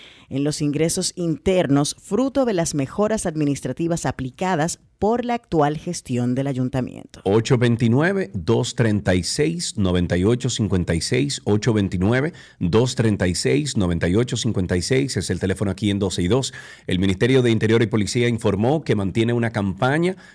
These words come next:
Speaker 2: con la que llama a la población a evitar los disparos al aire durante los festejos para recibir el Año Nuevo ante los riesgos que implica esta práctica. La entidad llama a mantener el sosiego y la seguridad ciudadana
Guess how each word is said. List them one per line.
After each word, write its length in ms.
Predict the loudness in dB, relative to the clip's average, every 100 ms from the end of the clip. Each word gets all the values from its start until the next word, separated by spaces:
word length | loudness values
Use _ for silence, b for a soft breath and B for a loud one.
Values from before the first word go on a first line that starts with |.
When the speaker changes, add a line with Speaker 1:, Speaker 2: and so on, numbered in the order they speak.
| B
Speaker 2:
con 160 | -2 0
la 80 |
que 280 | 0 2 2
llama 380 | 2 2 2 2
a 60 | 2
la 120 | 2
población 440 | 2 0 0 2
a 80 | 2
evitar 380 | 0 0 0 0
los 180 | -2 -2
disparos 500 | -4 0 0 0 -2
al 180 | 0
aire 360 | 2 0 -2 -6 B B -4
durante 320 | 0 0 0
los 160 | -2
festejos 500 | -2 0 0 2 -2
para 340 | 2 4 4 2
recibir 460 | -2 -2 0 0
el 100 | 2
Año 200 | 2 2
Nuevo 380 | 2 2 2 0 B B -6
ante 200 | -2 0
los 220 | -2 -4
riesgos 540 | -4 2 4 4 -2 0
que 100 | -2
implica 480 | 2 4 4 2
esta 200 | -2 -2
práctica. 500 | -4 -4 -4 -8 -10 -12 B B
La 120 | -2
entidad 320 | 0 2 2
llama 340 | 4 2 2 0
a 120 | 0
mantener 400 | -2 0 0 0
el 80 | -2
sosiego 580 | -4 -2 2 2 2 0
y 100 | -2
la 100 | -2
seguridad 440 | -2 -4 -2 -2
ciudadana 540 | -2 -2 0 0 -2